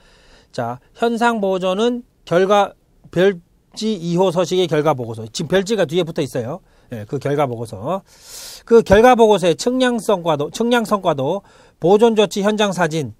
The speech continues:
향후 관리 계획. 아시겠죠? 현상 보존이기 때문에 현재 상태가 어떤지를 봐야 되겠죠. 그러니까 현장 사진이 있어야 되는 거야. 아시겠죠?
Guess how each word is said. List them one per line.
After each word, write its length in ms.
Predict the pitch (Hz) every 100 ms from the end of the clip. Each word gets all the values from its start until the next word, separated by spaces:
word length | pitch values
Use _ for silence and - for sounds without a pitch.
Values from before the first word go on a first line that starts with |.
| -
향후 240 | 208 220
관리 240 | 165 165 151
계획. 240 | 127 101 _ _ _ _ -
아시겠죠? 420 | 135 147 185 196 _ _ _ _ _ _
현상 340 | - 277 285 254
보존이기 380 | 240 220 196
때문에 200 | 180 180
현재 200 | 196 277
상태가 280 | 269 247 240
어떤지를 360 | 180 196 190 165
봐야 160 | 165 190
되겠죠. 240 | 156 139
그러니까 220 | - 208
현장 260 | 185 208 185
사진이 220 | 160 135
있어야 180 | 139 120
되는 180 | 90 85
거야. 180 | 87 _ _ _
아시겠죠? 460 | - 156 160 135 160